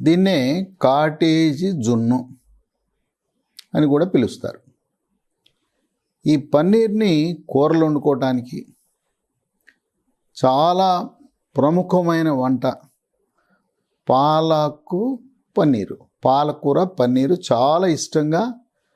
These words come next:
భారతదేశంలో ఎక్కువగా వినియోగిస్తూ ఉంటారు. ఈ పన్నీర్ అనేది పాలను, పాలు విరిగిపోతే దాని నుంచి వచ్చే ఉత్పత్తే పన్నీరు. ఇది ఆవు పాల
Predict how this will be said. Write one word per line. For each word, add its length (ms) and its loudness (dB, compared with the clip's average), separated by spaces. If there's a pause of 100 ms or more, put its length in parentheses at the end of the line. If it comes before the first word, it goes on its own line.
(380)
భారతదేశంలో 840 0
ఎక్కువగా 420 0
వినియోగిస్తూ 560 -2
ఉంటారు. 300 -10 (1700)
ఈ 80 2 (160)
పన్నీర్ 400 2
అనేది 300 0 (220)
పాలను, 540 2 (1700)
పాలు 340 2
విరిగిపోతే 640 0 (140)
దాని 220 0
నుంచి 260 -4
వచ్చే 220 0 (120)
ఉత్పత్తే 480 -2 (300)
పన్నీరు. 340 -4 (1900)
ఇది 180 2 (140)
ఆవు 180 2 (100)
పాల 160 2